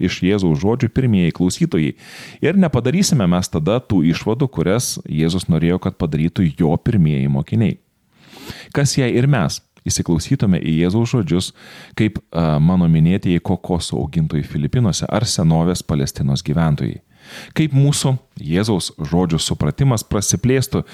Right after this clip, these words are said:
jei apie druską galvotume ne kaip apie kulinarinį priedą, o kaip apie trąšą? Mano anksčiau minėtas Eugenas Dietrichas pabandė perfrazuoti Jėzaus žodžius ir jie nuskambėjo maždaug taip.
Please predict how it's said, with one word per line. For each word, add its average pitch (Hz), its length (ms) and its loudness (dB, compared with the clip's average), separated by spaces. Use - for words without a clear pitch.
jei 110 320 0
apie 92 320 0
druską 131 360 0
galvotume 101 600 2
ne 135 260 4
kaip - 280 -4
apie 85 280 -2
kulinarinį 87 960 0
priedą, 92 420 -2
o 98 220 2
kaip 78 440 -4
apie - 360 -6
trąšą? 85 500 -2
Mano 123 220 2
anksčiau 110 260 0
minėtas 101 480 2
Eugenas 90 480 2
Dietrichas 98 600 0
pabandė 101 420 2
perfrazuoti 82 720 0
Jėzaus 80 400 0
žodžius 85 400 0
ir 117 160 0
jie 120 160 0
nuskambėjo 95 580 0
maždaug 82 380 0
taip. 76 240 0